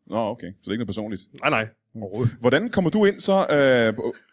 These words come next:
Speaker 1: hvordan kommer du ind på frømandskorpset? Der må være en optagelsesprøve, øh, eller et eller andet.
Speaker 2: Jamen, man sender vel sit C V, altså. Jeg ved sgu ikke, altså, hvordan, hvordan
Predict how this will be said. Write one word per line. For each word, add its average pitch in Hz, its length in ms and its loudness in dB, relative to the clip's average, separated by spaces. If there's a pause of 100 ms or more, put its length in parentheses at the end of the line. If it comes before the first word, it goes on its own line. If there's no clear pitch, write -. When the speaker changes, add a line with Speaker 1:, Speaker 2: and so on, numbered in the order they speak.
(360)
Speaker 1:
hvordan 151 220 4
kommer 196 140 4
du 190 160 4
ind 196 100 0
på 180 80 2
frømandskorpset? 160 540 0
Der 127 60 -6
må 127 60 2
være 147 80 4
en 151 60 0
optagelsesprøve, 113 760 -2 (300)
øh, 101 60 -4
eller 101 60 -4
et 101 60 -4
eller 107 140 -8
andet. 107 140 -12 (1040)
Speaker 2:
Jamen, 104 140 -14
man 87 120 -20
sender 110 220 -10
vel 113 140 -8
sit - 160 -12
C - 40 -10 (140)
V, 233 40 -6 (140)
altså. - 220 -10
Jeg 170 120 -6
ved 226 140 -6
sgu - 140 -4
ikke, 208 140 -4
altså, 165 180 -2 (180)
hvordan, - 20 -2
hvordan 170 220 -2